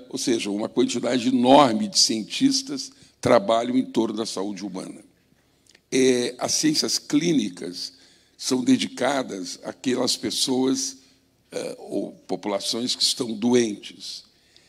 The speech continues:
E as ciências sociais aplicadas, entre as quais a economia política, a demografia, o, a gestão do sistema de saúde, governança,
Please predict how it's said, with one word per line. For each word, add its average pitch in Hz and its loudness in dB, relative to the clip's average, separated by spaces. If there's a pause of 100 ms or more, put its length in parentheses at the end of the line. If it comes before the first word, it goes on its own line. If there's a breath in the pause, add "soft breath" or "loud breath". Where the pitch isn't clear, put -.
(200 soft breath)
E 185 4
as 196 6
ciências 180 6
sociais 117 -2
aplicadas, 104 -4
entre 104 -6
as 98 -6
quais 104 -2 (460 soft breath)
a 143 6
economia 113 2
política, 104 -4 (320 soft breath)
a 123 4
demografia, 117 -2 (640 soft breath)
o, 117 6
a 113 4
gestão 151 6
do 135 0
sistema - 0
de - -10
saúde, 92 -4
governança, 120 0